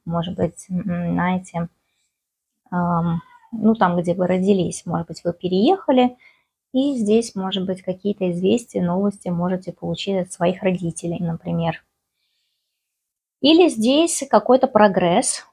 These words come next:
успех, получение результата. Здесь вы что-то делали, действовали, трудились, работали над чем-то, закладывали фундамент. И, наконец-то, здесь вы получаете результат.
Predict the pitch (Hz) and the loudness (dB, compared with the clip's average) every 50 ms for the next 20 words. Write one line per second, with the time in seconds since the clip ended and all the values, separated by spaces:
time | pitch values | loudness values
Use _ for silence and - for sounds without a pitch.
0 | _ _ - 208 - - - - 180 170 165 156 - 247 - - - - - _ | _ _ -6 -4 -4 -6 -6 -4 -2 -2 0 0 -2 -4 -4 -6 -12 -14 -16 _
1 | _ _ _ _ _ _ _ _ _ _ _ - 180 180 185 - - 262 262 254 | _ _ _ _ _ _ _ _ _ _ _ -4 -2 -2 0 0 2 4 6 6
2 | 240 214 208 208 202 202 196 196 185 190 - 170 170 165 160 - 233 254 311 311 | 6 4 4 2 2 2 0 -2 -2 -2 -2 -2 -2 -2 -2 0 2 2 2 0
3 | - _ _ _ _ _ _ _ _ - 190 185 220 226 226 190 180 180 - - | -4 _ _ _ _ _ _ _ _ -8 -2 0 0 0 0 -2 -4 -4 -2 -4
4 | 226 220 - 175 175 170 180 180 180 170 160 160 165 165 170 226 254 220 175 175 | -2 -2 0 0 0 0 2 2 2 4 4 2 2 2 4 4 4 4 4 2
5 | 170 160 156 160 - - - - 190 196 214 214 214 - - 240 247 208 180 170 | -2 -2 -2 -4 -8 -10 -10 -4 -2 0 2 0 0 0 0 0 0 0 0 0
6 | 160 160 160 160 175 - - 214 226 226 190 175 180 165 160 - 170 170 175 180 | -2 -2 -2 -4 -4 -2 2 2 4 4 2 2 0 -2 -2 -2 -4 -4 -2 -2
7 | 185 185 185 185 - - 185 185 185 185 185 185 180 175 175 175 170 - - 233 | -2 -2 -2 -4 -6 -4 -2 -2 -2 -2 -2 -2 -4 -2 -2 -4 -2 2 4 4
8 | 262 247 226 233 208 214 220 - - 220 214 190 160 160 156 160 160 160 180 226 | 6 6 4 2 4 2 2 2 4 4 4 4 4 2 -2 -2 -2 0 2 2
9 | 254 254 - _ _ _ _ _ _ _ _ _ _ _ _ _ _ _ _ _ | 2 0 -2 _ _ _ _ _ _ _ _ _ _ _ _ _ _ _ _ _
10 | _ _ _ _ _ - - 208 202 202 202 196 180 185 185 185 220 294 320 - | _ _ _ _ _ -4 2 4 4 4 4 4 4 4 4 6 4 4 2 0
11 | - - 202 190 180 - - 185 226 269 277 - 185 180 196 208 - 202 185 180 | -4 -4 -2 -2 -2 0 0 2 2 2 2 0 0 2 2 2 2 0 0 0
12 | 180 - - 196 196 208 202 202 - - - 202 190 190 202 202 196 190 185 185 | 0 0 2 2 4 2 2 0 -4 -6 -2 0 2 2 2 2 2 0 0 -2
13 | - - 202 185 170 175 180 - | -6 -8 -6 -4 -4 -4 -6 -10